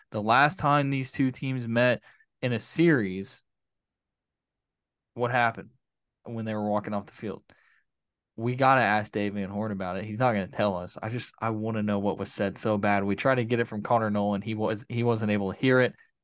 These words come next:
We gotta go, we gotta go study the film, see who was around and see what they were saying. I know Nate Thompson was right there.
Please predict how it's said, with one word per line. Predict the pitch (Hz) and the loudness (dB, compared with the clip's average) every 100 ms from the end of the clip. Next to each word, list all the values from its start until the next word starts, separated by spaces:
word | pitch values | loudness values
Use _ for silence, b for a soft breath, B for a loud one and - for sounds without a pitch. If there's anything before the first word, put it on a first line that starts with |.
| _ _ | _ _
We | 135 | 6
gotta | 196 190 | 8 10
go, | 202 175 | 8 8
we | 151 | 6
gotta | 214 269 | 6 8
go | 208 | 6
study | 160 175 165 | 6 4 4
the | 151 | 2
film, | - 147 131 131 | -2 -2 -2 -2
see | - 147 | -2 0
who | 151 | 2
was | 143 123 | 0 -2
around | 113 110 107 101 | -4 -2 0 -2
and | 101 | -4
see | 123 | -6
what | 110 | -6
they | 107 101 | -2 -4
were | |
saying. | - 104 92 | -2 -2 0
I | 104 | 4
know | 143 | 4
Nate | 151 139 - | 6 4 2
Thompson | 127 120 110 | 0 0 -2
was | 101 98 | -8 -6
right | 92 95 | -8 -6
there. | 98 92 | -6 -8